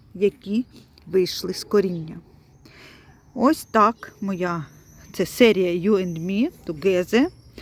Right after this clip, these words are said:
ремонтантна гортензія. І я навіть не знаю, чи, е, треба, скажімо так,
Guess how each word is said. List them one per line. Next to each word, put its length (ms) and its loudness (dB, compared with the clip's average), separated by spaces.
ремонтантна 720 4
гортензія. 880 -4
І 160 2
я 160 8
навіть 340 2
не 120 0
знаю, 500 2
чи, 580 0
е, 440 2
треба, 560 6
скажімо 480 -2
так, 160 -2